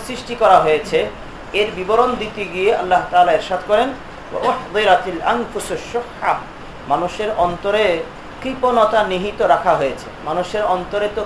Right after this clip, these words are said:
কৃপণতা নিহিত রাখা হয়েছে, মানে স্বভাবগতভাবেই মানুষ দুনিয়াবি বিষয়ের ব্যাপারে একটু কৃপণ, কেউ কাউকে ছাড় দিতে চায় না, সেখানে যদি একজনে একটু ছাড় দেয় তাহলে অপরজনের পক্ষ থেকে একটু ছাড় এসেই যাবে, তাহলে কি মীমাংসাটা হয়ে যাবে।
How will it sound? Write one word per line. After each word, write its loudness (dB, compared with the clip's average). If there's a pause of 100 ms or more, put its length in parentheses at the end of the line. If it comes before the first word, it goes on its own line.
কৃপণতা 4 (380)
নিহিত -2
রাখা 4
হয়েছে, -4 (520)
মানে 0
স্বভাবগতভাবেই 6
মানুষ 4 (480)
দুনিয়াবি 2
বিষয়ের 0
ব্যাপারে 2
একটু -4
কৃপণ, 4 (600)
কেউ 4
কাউকে 6
ছাড় 4
দিতে 2
চায় 4
না, -6 (360)
সেখানে 0
যদি -4
একজনে 2
একটু -2
ছাড় 4
দেয় 4 (300)
তাহলে -2
অপরজনের 6
পক্ষ 4
থেকে 2
একটু -2
ছাড় 6
এসেই 0
যাবে, 2 (400)
তাহলে 8
কি 0
মীমাংসাটা 2
হয়ে -4
যাবে। -12